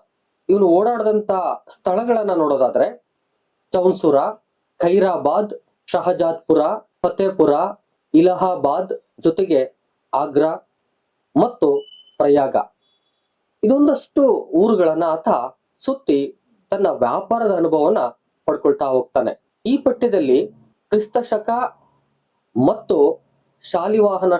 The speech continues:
ಶಕ ಎರಡೂ ಇದೆ. ನೀವು ಹೆಚ್ಚು ಕನ್ಫ್ಯೂಸ್ಗೆ ಒಳಗಾಗೋದು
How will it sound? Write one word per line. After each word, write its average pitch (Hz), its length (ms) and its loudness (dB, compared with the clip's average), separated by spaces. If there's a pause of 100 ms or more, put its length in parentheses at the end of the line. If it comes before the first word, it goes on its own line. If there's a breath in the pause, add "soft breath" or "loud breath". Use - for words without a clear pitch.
ಶಕ - 180 -4 (480)
ಎರಡೂ 175 300 4 (100)
ಇದೆ. 117 160 2 (640)
ನೀವು 240 160 4 (100)
ಹೆಚ್ಚು 254 260 -2 (380)
ಕನ್ಫ್ಯೂಸ್ಗೆ 202 580 -2
ಒಳಗಾಗೋದು 151 480 0